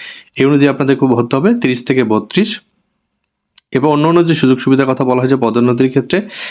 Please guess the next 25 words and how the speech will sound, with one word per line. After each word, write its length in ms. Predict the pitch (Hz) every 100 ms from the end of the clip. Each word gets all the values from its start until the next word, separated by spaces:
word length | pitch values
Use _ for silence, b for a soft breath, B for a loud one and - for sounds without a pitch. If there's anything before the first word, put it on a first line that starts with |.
| B
এবং 120 | 123 127
সেই 160 | 127 -
সাথে 180 | 170 147
আপনাদের 380 | 123 131 127 123 107
মাঠ 240 | 117 139 -
কবে 200 | 147 143
হবে 220 | 147 156 214 B B B -
এবং 160 | 120 127
আপনাদের 380 | 127 123 131 127 120
কী 120 | 170
কী 100 | 170
কাগজপাতি 440 | 156 143 139 143 143
লাগবে 220 | 151 170
সেটি 180 | 135 123
আমরা 140 | 117 113
দেখে 220 | 120 127
নিব। 160 | 107 143 208 _ _ _ _ _ _ _ _ _ _
দেখতেই 300 | 135 135 170 165
পাচ্ছেন 200 | 170 175
প্রয়োজনীয় 380 | 139 127 131 131
কাগজপত্র, 340 | 127 127 135
শিক্ষাগত 300 | 143 131 131
যোগ্যতার 440 | 120 104 113 117 113 - B B
মূল 140 | 127 127
সনদপত্র, 400 | 123 120 -